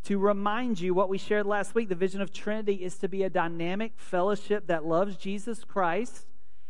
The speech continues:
and which unites cultures and generations through the presence of the Holy Spirit and the power of the gospel to transform individuals, families, and communities. That's what we believe we are,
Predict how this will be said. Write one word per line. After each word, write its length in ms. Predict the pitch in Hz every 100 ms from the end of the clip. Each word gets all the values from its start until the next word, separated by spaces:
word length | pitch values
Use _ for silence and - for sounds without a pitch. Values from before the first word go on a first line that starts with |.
| - - -
and 140 | 160
which 220 | 180 170
unites 480 | 190 185 185 175 -
cultures 580 | - 190 202 226 220 - 190
and 160 | 185
generations 1000 | 151 196 214 208 202 196 202 208 214 - - - - 175 160
through 100 | 165
the 100 | 147
presence 520 | - - 202 208 233
of 80 | -
the 80 | 208
Holy 240 | 208 208
Spirit 480 | 202 - 208 202 202
and 100 | 180
the 40 | 175
power 340 | 185 185 190
of 80 | 190
the 60 |
gospel 680 | 165 175 175 156 - 156 156 - - - - - - - - -
to 120 | - 156
transform 720 | - 190 190 180 - 170 165
individuals, 680 | 175 202 185 196 175 185 -
families, 560 | 185 180 175 175 165 -
and 160 | 160
communities. 640 | - 160 170 165 143 123 113
That's 280 | 160 - 185
what 100 | 175
we 140 | 175
believe 400 | 156 175 185 156
we 180 | 180 190
are, 560 | 185 208 180 214 233